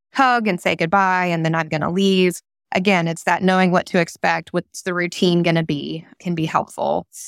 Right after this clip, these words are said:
Also, I always recommend not prolonging that drop-off period. So if you're taking your little one into their classroom, we're not gonna do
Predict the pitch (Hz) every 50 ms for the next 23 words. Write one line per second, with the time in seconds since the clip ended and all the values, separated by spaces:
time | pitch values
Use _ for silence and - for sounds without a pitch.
0 | - - - 208 214 226 220 - - 208 185 185 180 180 175 175 175 - - 180
1 | 185 185 190 190 180 180 180 175 - 185 175 170 170 170 170 165 165 160 156 -
2 | 165 175 180 180 185 - - - - 202 185 170 170 170 165 170 170 170 175 170
3 | 165 165 165 165 151 - 170 160 170 156 151 - - 180 160 160 175 - - -
4 | 170 156 156 156 156 151 160 170 165 - - 165 165 - - 170 170 170 - -
5 | - - - - - - 208 190 196 190 185 180 180 175 170 185 180 180 170 165
6 | 170 170 170 170 170 - - 165 165 165 165 - - 196 180 170 170 - - 185
7 | 180 175 170 170 165 165 165 165 - _ _ _ _ - - 185 185 185 175 175
8 | - 190 185 180 170 180 180 175 175 175 175 175